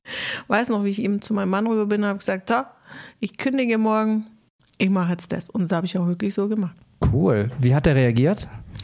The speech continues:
Speaker 1: Ja, das war spannend. Ich stand im Wohnzimmer, da konnte ich ihn echt gar nicht einschätzen. Er hat sich das angeschaut, hat mich angeschaut, hat gesagt, probier's aus.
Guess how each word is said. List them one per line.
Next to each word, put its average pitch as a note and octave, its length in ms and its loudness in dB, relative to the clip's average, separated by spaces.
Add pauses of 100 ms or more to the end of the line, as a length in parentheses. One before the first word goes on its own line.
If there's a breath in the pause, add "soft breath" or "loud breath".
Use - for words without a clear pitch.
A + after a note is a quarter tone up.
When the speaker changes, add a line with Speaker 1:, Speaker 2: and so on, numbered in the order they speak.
(100)
Speaker 1:
Ja, F#3+ 220 2
das C#4 160 2
war G#3+ 120 4
spannend. A3+ 360 2
Ich G#3+ 120 0
stand A3 240 2
im G#3 100 2
Wohnzimmer, C#4 520 0
da G#3+ 160 -2
konnte B3 320 0
ich A3+ 80 0
ihn G3+ 80 2
echt - 480 -6
gar F#3+ 180 0
nicht C4+ 180 0
einschätzen. C4+ 580 -2 (720 loud breath)
Er C#3+ 140 -2
hat C#3+ 120 -6
sich - 120 -10
das D3 200 -4
angeschaut, F3+ 520 0
hat A3+ 220 -2
mich F#3+ 200 2
angeschaut, B3+ 360 0
hat B3 140 0
gesagt, - 200 -6 (840 soft breath)
probier's F3+ 400 2
aus. C#4+ 240 0